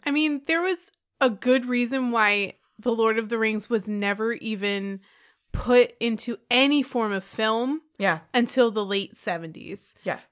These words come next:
Speaker 1: And that was because everybody had to wait for Tolkien to die
Speaker 2: Mm-hmm.
Speaker 1: and have all the rights to everything transferred to his son Chris,
Speaker 2: Who was a little, a little
Speaker 1: who
Speaker 2: more
Speaker 1: was
Speaker 2: lenient.
Speaker 1: slightly more
Speaker 2: Yeah,
Speaker 1: lenient with the
Speaker 2: slight.
Speaker 1: rights,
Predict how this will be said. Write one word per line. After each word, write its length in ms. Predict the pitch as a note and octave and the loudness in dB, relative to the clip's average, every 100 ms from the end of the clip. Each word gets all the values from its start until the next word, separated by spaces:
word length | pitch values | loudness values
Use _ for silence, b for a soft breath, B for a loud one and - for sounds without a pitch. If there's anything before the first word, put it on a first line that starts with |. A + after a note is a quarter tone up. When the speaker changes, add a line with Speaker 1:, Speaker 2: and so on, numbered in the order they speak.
| - | -6
Speaker 1:
And 160 | A3 | -2
that 160 | G#3 G3+ | 0 2
was 160 | A3+ | 0
because 500 | A3 B3 A3+ A#3 G3+ - _ | -2 -4 0 0 0 -8 _
everybody 600 | A#3 G#3 A3 G#3+ A3+ A#3 | -6 -2 -2 0 0 -2
had 260 | G3 A3 G#3 | -2 -4 -2
to 140 | A#3+ | -2
wait 420 | G3+ F#3+ F#3+ - _ _ | -2 -4 -6 -8 _ _
for 220 | - A#3 | -6 -4
Tolkien 500 | A3 - G3+ G3 B3 | -2 -4 -4 -2 -2
to 100 | D4 | -2
die 680 | C4 A#3+ G#3 E3 F3+ A#3 A3 | -2 4 4 4 0 -2 -2
Speaker 2:
Mm-hmm. 440 | G#3+ B3+ C4+ C#4 D#4 E4+ _ _ - | 0 6 6 4 -8 -18 _ _ 0
Speaker 1:
and 240 | A#3 A3 | 2 2
have 260 | F#3+ A3+ G3+ | 0 -2 2
all 180 | A3 A3 | 4 4
the 140 | B3 | 4
rights 360 | C#4 A3+ A#3+ - | 2 0 0 -2
to 100 | - | 0
everything 480 | G#3+ A3 A3+ A#3+ A3 | 0 -2 -2 -4 -4
transferred 640 | - A#3 A3+ A3+ - C4 | -4 -2 -2 -4 -6 -6
to 120 | - C4+ | -4 -4
his 140 | B3 | -4
son 240 | B3 A#3 A3+ | -4 -4 -4
Chris, 600 | - - G#4 A3 G3 - | -6 -2 0 2 0 -2
Speaker 2:
Who 80 | A#3 | -2
was 100 | C4 | 4
a 60 | |
little, 600 | C#4 C#4+ C#4 C#4 D4 D4 F#3+ | 4 4 2 4 4 2 -2
a 40 | |
little 420 | G3+ G3+ G#3+ G3+ | -2 4 6 6
Speaker 1:
who 40 | G3 | 4
Speaker 2:
more 120 | C4 | 6
Speaker 1:
was 220 | C#4 B3 | 8 8
Speaker 2:
lenient. 400 | E3+ E3 D#3+ D#3+ - | 6 -4 -4 -6 -14
Speaker 1:
slightly 1300 | - - - - F#4+ G4 G4 F#4+ F#4+ F#4+ - D4+ D4 | -14 -8 -6 -6 -6 -4 -4 2 2 2 0 2 2
more 300 | D4 C#4+ C#4+ | 2 2 2
Speaker 2:
Yeah, 60 | |
Speaker 1:
lenient 800 | C#4+ C#4+ D4 C#4+ C4+ A3+ G#3 G#3 | 2 0 2 2 4 4 2 2
with 160 | A#3 A#3 | 2 4
the 80 | A#3 | 4
Speaker 2:
slight. 40 | A3 | 6
Speaker 1:
rights, 720 | A#3+ G3 F3+ F#3+ - - - | 6 6 2 -4 -6 -8 -10